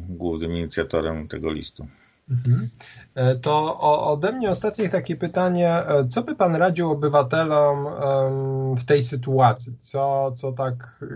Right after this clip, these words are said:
Speaker 2: ja-, ja-, za jaką, ja-, jaką postawę obywate-, em, za jaką, może inaczej, pogubiłem się. Em, ja-, jaką postawę obywatelską wobec tego wyzwania, które mamy,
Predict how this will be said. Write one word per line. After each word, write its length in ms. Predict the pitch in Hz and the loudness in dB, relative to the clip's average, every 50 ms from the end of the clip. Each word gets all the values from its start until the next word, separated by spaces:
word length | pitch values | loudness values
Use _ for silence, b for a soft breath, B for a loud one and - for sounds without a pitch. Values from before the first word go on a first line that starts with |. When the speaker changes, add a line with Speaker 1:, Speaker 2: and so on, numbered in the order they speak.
| 131 135 | -8 -8
Speaker 2:
ja-, 180 | 135 143 131 143 | -8 -8 -8 -6
ja-, 500 | 147 151 160 160 175 180 170 165 160 160 151 | -6 -4 -2 -2 -2 -2 -2 -2 -2 -4 -4
za 220 | 139 131 120 147 151 | -2 0 4 4 4
jaką, 300 | 180 220 233 233 - 202 - - | 6 4 2 2 0 -6 -6 -4
ja-, 240 | 151 151 156 175 - | -4 -2 -2 -2 -2
jaką 380 | 156 156 196 196 - 214 185 127 | 2 2 2 2 2 0 -2 0
postawę 480 | - - - - - 170 180 170 170 | -2 -4 -4 2 4 4 4 4 2
obywate-, 560 | 156 147 139 143 135 143 139 127 120 151 139 - - | -2 -4 -4 -2 -2 -2 -2 0 0 -2 -2 -2 -2
em, 800 | 135 131 131 131 131 131 131 131 135 135 135 - - 143 - - - | -4 -2 -2 -2 -2 -2 -2 -2 -2 -4 -6 -6 -10 -12 -12 -8 -6
za 260 | 127 120 123 135 139 | -4 -2 0 2 2
jaką, 680 | 143 147 170 175 180 175 - 165 156 151 147 143 143 143 131 123 | 2 4 2 2 2 0 -2 -4 -2 -2 -4 -4 -4 -6 -6 -6
może 460 | 127 127 123 123 - 120 117 117 120 - 123 135 123 123 120 | -4 -2 -2 -2 0 -2 -2 -2 -4 -6 -4 -4 -4 -2 0
inaczej, 320 | 123 113 104 - - - 117 - - | 0 0 0 0 -6 -8 -10 -6 -6
pogubiłem 420 | 113 104 104 104 104 110 101 - | -6 -4 -4 -6 -6 -6 -6 -6
się. 220 | - - 110 113 120 B B B B B B B | -6 -6 -6 -6 -6 B B B B B B B
Em, 440 | - 117 120 120 120 117 113 113 120 117 | 2 4 6 8 8 6 4 4 0 -2
ja-, 200 | - - - - - | -2 -2 -4 -4 -4
jaką 640 | 156 139 175 214 214 - 262 226 202 196 202 185 - _ _ _ _ _ _ - | -2 0 0 0 0 0 0 0 2 0 0 -2 -6 _ _ _ _ _ _ -2
postawę 720 | 160 135 - - - - 185 190 214 220 185 170 147 135 | 0 0 0 -4 -2 4 4 6 6 4 2 0 0 0
obywatelską 920 | 135 127 127 127 123 131 123 123 - 139 127 127 120 - - - 120 120 120 | 0 0 -2 -2 -2 -2 -2 -2 -2 -2 0 0 0 -2 -2 -4 -2 -2 0
wobec 380 | 123 120 117 120 117 - - | 0 -2 -2 -4 -4 -4 -6
tego 300 | - 139 139 135 139 131 | -4 -6 -4 -2 -2 -2
wyzwania, 560 | 123 123 127 120 120 120 131 131 127 123 110 | 0 2 2 2 2 2 0 0 0 0 -2
które 280 | 110 - - 117 113 113 | -2 -4 -8 -6 -4 -2
mamy, 580 | 113 120 113 110 104 101 98 101 120 165 202 | 0 0 0 0 -2 -4 -6 -6 -6 -6 -6